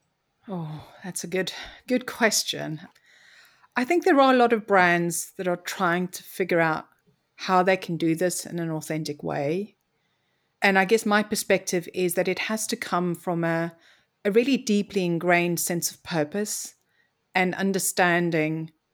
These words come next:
why your brand exists and what role it plays in society. Uh, so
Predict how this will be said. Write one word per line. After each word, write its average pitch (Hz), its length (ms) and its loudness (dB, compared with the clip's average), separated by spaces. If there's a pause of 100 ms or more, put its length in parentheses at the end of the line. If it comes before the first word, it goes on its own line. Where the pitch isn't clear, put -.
(100)
why 170 400 2
your 165 180 0
brand 151 340 -2
exists - 720 -8 (100)
and 170 160 -6
what - 180 -6 (100)
role 156 460 -2 (220)
it - 180 -16
plays 175 560 -2
in 175 120 -12
society. 175 840 -6 (1160)
Uh, 170 280 2
so 196 440 4